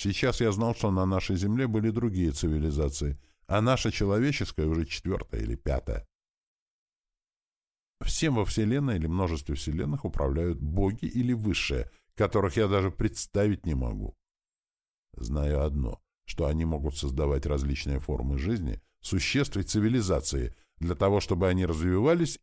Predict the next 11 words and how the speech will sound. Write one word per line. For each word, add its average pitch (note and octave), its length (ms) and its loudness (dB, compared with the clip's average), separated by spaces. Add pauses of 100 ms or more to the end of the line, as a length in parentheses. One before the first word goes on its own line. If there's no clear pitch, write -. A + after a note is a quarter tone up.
и A2 80 2
приносили G#2+ 680 4
свой G2 260 0
опыт - 400 0
и F#2 60 0
знания G#2 420 0
для E2 140 -2
последующих D#2+ 760 -2
миров E2+ 420 -2 (140)
и - 80 -8
цивилизаций. C#2+ 880 -4